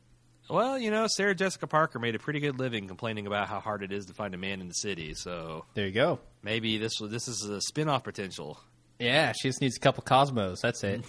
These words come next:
Speaker 1: <laughs> No sex in the city. <laughs>
Speaker 2: <laughs>
Speaker 1: Uh, y-, y-, yeah, it's just kind of
Speaker 2: No
Speaker 1: this
Speaker 2: sex in the sixties. <laughs>
Speaker 1: <laughs>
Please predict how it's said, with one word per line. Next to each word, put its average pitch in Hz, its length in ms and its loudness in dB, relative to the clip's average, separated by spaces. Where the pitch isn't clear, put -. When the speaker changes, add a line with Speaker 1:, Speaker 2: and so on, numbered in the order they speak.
Speaker 1:
<laughs> 147 100 -12
No 127 240 4
sex 151 400 4
in 135 60 -2
the 131 80 0
city. 92 480 -2
<laughs> - 60 -6
Speaker 2:
<laughs> - 400 0
Speaker 1:
Uh, 285 60 8
y-, 143 400 6
y-, 120 600 -12
yeah, 262 400 6
it's 185 100 -2
just 202 180 0
kind 208 200 2
of - 40 6
Speaker 2:
No 143 80 10
Speaker 1:
this 151 140 4
Speaker 2:
sex 156 260 8
in 135 80 2
the 113 80 4
sixties. 107 720 0
<laughs> - 0 -
Speaker 1:
<laughs> - 1160 -2